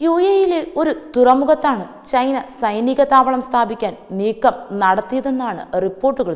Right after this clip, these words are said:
സൂചിപ്പിക്കുന്നത്. എന്നാൽ ഇതിൻ്റെ ചിത്രം പുറത്തായതോടെ പ്രസിഡന്റ് ജോ ബൈഡൻ ചൈനയ്ക്ക് താക്കീത് നൽകി. ഇരു രാജ്യങ്ങളും തമ്മിലുള്ള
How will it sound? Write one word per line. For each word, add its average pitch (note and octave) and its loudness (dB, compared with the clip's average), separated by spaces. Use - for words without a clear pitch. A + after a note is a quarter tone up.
സൂചിപ്പിക്കുന്നത്. C#3+ -8
എന്നാൽ A#3+ 0
ഇതിൻ്റെ G#3+ -4
ചിത്രം A3 -4
പുറത്തായതോടെ A3+ 2
പ്രസിഡന്റ് C#4+ 0
ജോ B3+ 6
ബൈഡൻ D4 0
ചൈനയ്ക്ക് B3 -2
താക്കീത് G#3+ -4
നൽകി. C3+ -14
ഇരു A3 2
രാജ്യങ്ങളും A#3 -4
തമ്മിലുള്ള A3+ 0